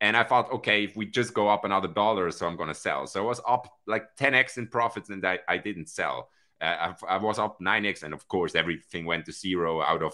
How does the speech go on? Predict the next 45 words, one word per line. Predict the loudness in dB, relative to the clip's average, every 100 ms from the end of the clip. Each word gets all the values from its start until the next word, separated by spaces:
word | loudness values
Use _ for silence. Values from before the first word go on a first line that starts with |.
| -6
a | -10
thousand | -2 0 0 -4
dollars | 0 2 2 -2
that | -2
I | -2
put | -4 -8 -6
in, | -6 -2
one | -4 -4
cent | -4 -4 -4
was | -10 -6
left | -6 -6 -4
over. | -4 -6 -10 _ _ -20 -20 -2
Um, | 2 2 2 -4 -4
and | 0 2 0 -8 -18 -20 _
so, | -4 0 2 0 _ _ -2
uh, | 0 0 -4 -12 -8
I, | -4 -2 -2
I, | -2 -4
I, | -10 -14 -20 -20 _
you | -6
know, | -2 -2
it, | 0
for | 0
me, | 2
it |
was | 2 -2
just | -4 -2
a, | 0 2 0 -6 -8
I | -8
don't | -6
know, | -8
fluke. | -6 -2 -2 -2 -14 -20 _ -6
And | -4 0
the | 2
other, | 2 4
I, | 4 4 2
I |
had | 0 -2
some | -4 -4
Celsius | -2 -2 -6 -8
exposure, | -10 -8 -6 -4 -6 -10 -14 -4
uh, | 0 0 2
not | 2 2
a |
lot, | 2 2 2